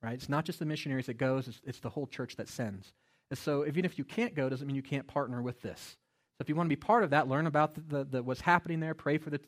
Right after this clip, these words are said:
help us, um, get all the materials that we need, all of those things, maybe ride to the airport and back, all of that, mission support. If you wanna be part of that, uh, short-term missions crew, this is a great way of getting into missions. Another one, maybe you wanna be on a missions trip.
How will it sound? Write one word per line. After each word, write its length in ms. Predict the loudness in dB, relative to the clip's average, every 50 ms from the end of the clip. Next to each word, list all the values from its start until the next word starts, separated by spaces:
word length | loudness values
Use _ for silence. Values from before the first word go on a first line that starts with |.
| -8 0
help 240 | 0 0 2 2 -2
us, 120 | -4 -6 -12 _ _ -8 -6 -4
um, 280 | -2 -2 0 0 -2 -4 -8 -14 -20 -20 _ _
get 100 | 0 2
all 80 | 2 2
the 80 | 2 0
materials 540 | -4 -4 -2 0 2 2 4 2 0 0
that 100 | -2 -2
we 100 | -2 -2
need, 240 | 0 0 0 0 0
all 200 | 2 4 4 4
of 60 | 4
those 160 | 2 0 -2 -2
things, 220 | -2 -4 -2 0
maybe 200 | 0 0 0 0
ride 320 | 2 4 4 6 6 4
to 100 | 2 0
the 80 | 0 2
airport 340 | 2 2 2 0 0 0 0
and 80 | 0
back, 220 | 2 4 4 4 2 2
all 100 | 0 0
of 80 | 2 0
that, 140 | -2 -2
mission 260 | -2 -2 -2 -2 -4 -8
support. 400 | -8 -8 -6 -4 -4 -4 -4 -6
If 440 | -14 -20 -20 _ _ _ _ _
you 80 | -2 0
wanna 100 | 0 0
be 80 | 0 -2
part 240 | 0 2 4 4
of 80 | 4 4
that, 220 | 4 4 4 4 2 -6 -20 -20 _ _ _ _ _ _
uh, 160 | -4 -2 -2 -2
short-term 460 | -2 -2 -4 -4 -2 -2 0 0 2
missions 300 | 0 0 -2 -4 -4 -2
crew, 200 | -2 -2 -2 0
this 200 | -2 -4 -4 -6
is 60 | -8
a 60 | -6
great 180 | -4 -2 -2 0
way 160 | 2 2 2
of 160 | 0 0 -2
getting 240 | -2 0 0 2 0
into 160 | 0 0 0
missions. 400 | 0 0 0 0 -4 -6 -10 -12 -16 -20 -20 _ _ 4
Another 180 | 4 6 6
one, 100 | 6 6
maybe 200 | 6 6 6 4
you 60 | 4 2
wanna 140 | 2 2
be 120 | 2 2 4
on 100 | 4 4
a 40 | 4
missions 300 | 2 2 0 -2 -4 -2
trip. 320 | 2 2 2 2 0 -4